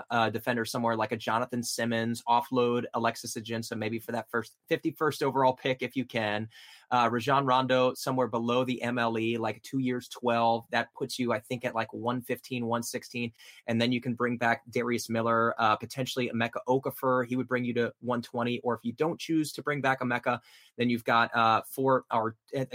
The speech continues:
at least, uh, I guess, the biannual left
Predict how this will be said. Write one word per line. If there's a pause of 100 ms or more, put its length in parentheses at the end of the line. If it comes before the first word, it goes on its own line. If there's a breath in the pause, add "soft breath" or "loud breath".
(140)
at
least,
uh,
I
guess,
the
biannual
left